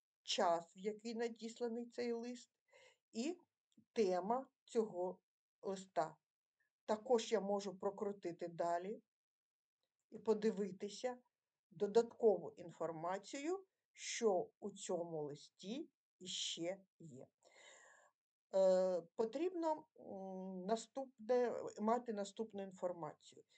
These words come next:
Якщо ви отримали від когось листа, е, це л-, лист надісланий,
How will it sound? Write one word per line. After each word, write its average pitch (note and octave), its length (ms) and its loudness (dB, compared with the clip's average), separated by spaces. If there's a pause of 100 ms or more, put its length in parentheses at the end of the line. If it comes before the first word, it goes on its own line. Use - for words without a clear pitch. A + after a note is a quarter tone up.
Якщо A3 360 0
ви F4+ 120 -4
отримали F#3+ 800 0
від F3 180 -12
когось G3+ 540 -4
листа, E3 580 -4 (440)
е, G3+ 60 -2
це B3+ 220 0
л-, F3+ 400 -2
лист F#3+ 360 -6
надісланий, F#3 960 -4